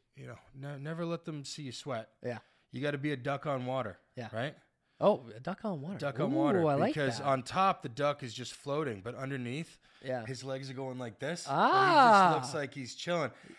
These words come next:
Speaker 1: And that, I've
Speaker 2: Wow.
Speaker 1: used that phrase for a long time.
Speaker 2: Wow. I've
Speaker 1: Yeah.
Speaker 2: al-, I've always used, uh, you know, don't see, don't let 'em see behind the curtain.
Speaker 1: Yeah.
Speaker 2: You know, don't let 'em in.
Speaker 1: Right. Some
Speaker 2: That's
Speaker 1: Wizard
Speaker 2: crazy.
Speaker 1: of Oz stuff.
Speaker 2: But
Speaker 1: Yeah.
Speaker 2: that's, like, outside of the circle of the home,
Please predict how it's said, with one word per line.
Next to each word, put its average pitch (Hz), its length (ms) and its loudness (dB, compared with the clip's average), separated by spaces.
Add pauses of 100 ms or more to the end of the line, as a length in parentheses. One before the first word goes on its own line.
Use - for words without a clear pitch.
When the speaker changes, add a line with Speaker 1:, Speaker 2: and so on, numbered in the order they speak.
(180)
Speaker 1:
And 143 240 -2
that, 156 160 4
I've 147 180 4
Speaker 2:
Wow. 196 140 8
Speaker 1:
used 165 200 6
that 151 280 4
phrase 120 240 -2
for 117 220 -6
a 113 80 -2
long 120 260 -2
time. 95 300 -10 (200)
Speaker 2:
Wow. 120 340 -4 (100)
I've 139 120 -6
Speaker 1:
Yeah. 165 80 2
Speaker 2:
al-, 151 200 0
I've 135 140 -4
always 135 340 -2
used, 120 520 -10
uh, 117 300 -14 (160)
you 117 80 -12
know, 110 100 -12
don't 117 260 -10
see, 117 240 -10 (140)
don't 143 180 0
let 139 100 -2
'em 127 100 -8
see - 160 -8
behind 120 220 -6
the 127 60 -14
curtain. 107 300 -10 (200)
Speaker 1:
Yeah. 113 240 -8 (180)
Speaker 2:
You 110 100 -12
know, 107 140 -16 (640)
don't 143 140 -2
let 139 120 -2
'em 139 100 -4
in. 113 180 -10 (380)
Speaker 1:
Right. 104 240 -6 (680)
Some 110 240 -18
Speaker 2:
That's 139 280 0
Speaker 1:
Wizard 117 80 -4
Speaker 2:
crazy. 156 240 0
Speaker 1:
of 107 100 -8
Oz 110 240 -4
stuff. 98 380 -12
Speaker 2:
But 170 120 2
Speaker 1:
Yeah. 185 120 0
Speaker 2:
that's, 175 220 -2
like, 160 220 2
outside 139 420 -2
of 123 60 -6
the 120 60 -8
circle 120 380 -8
of 113 80 -12
the 113 80 -10
home, 117 400 -12